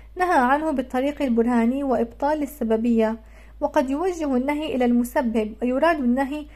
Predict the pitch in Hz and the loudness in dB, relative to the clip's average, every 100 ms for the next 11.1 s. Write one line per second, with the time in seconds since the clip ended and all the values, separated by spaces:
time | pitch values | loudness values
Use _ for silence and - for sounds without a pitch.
0 | - - 269 269 240 - 240 220 220 - | -14 0 2 2 -2 0 2 2 0 -12
1 | - - - 359 349 330 262 247 302 302 | -20 -16 -6 -2 -2 -2 -4 -2 -2 -2
2 | 277 285 320 330 240 233 240 285 294 269 | -2 0 2 2 4 4 2 0 -4 -4
3 | 254 240 240 269 254 240 240 - - - | -2 0 2 2 0 -2 -4 -12 -10 -2
4 | 285 349 311 277 294 277 269 311 311 247 | 0 2 -2 -4 -2 -2 -2 -2 -4 -6
5 | - 226 226 285 285 294 262 233 233 233 | -4 -4 -4 -6 -6 -4 0 2 2 0
6 | 254 262 311 294 240 240 240 233 254 247 | -2 0 0 0 2 2 2 0 -2 0
7 | 247 311 330 277 - 285 285 254 240 233 | 2 0 -2 -6 -2 -2 -2 0 2 4
8 | 233 254 302 294 269 233 240 294 262 - | 4 2 0 -4 -2 0 0 -2 -6 -14
9 | - - - 247 247 320 311 254 240 233 | -20 -16 -2 2 2 0 0 2 4 2
10 | 240 233 294 302 254 233 220 233 - 269 | -2 -2 0 0 0 -2 -2 -6 -2 -2